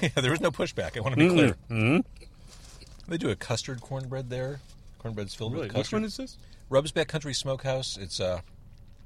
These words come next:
Speaker 1: Jared Leonard. He's one of the guys behind the Windy City Barbecue Classic.
Speaker 2: Okay.
Speaker 1: Him
Speaker 2: Where
Speaker 1: and Gary Wiviet.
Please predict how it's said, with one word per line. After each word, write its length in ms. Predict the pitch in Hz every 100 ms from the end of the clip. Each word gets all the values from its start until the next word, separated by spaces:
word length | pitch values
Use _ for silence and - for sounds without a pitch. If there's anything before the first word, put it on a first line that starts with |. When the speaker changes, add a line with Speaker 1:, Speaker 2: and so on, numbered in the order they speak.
| - - - - -
Speaker 1:
Jared 240 | 117 147 120
Leonard. 300 | 113 123 107
He's 140 | 113
one 120 | 117
of 20 |
the 60 | 110
guys 240 | 107 110
behind 260 | 98 101 98
the 160 | 92 90
Windy 180 | 95 101
City 220 | 95 104
Barbecue 340 | 90 95 95 110
Classic. 540 | - 107 98 113 - - - - -
Speaker 2:
Okay. 280 | 113 104
Speaker 1:
Him 60 | 104 - - - -
Speaker 2:
Where 220 | 123 101
Speaker 1:
and 160 | 98
Gary 200 | 92 101
Wiviet. 360 | 95 98 101 101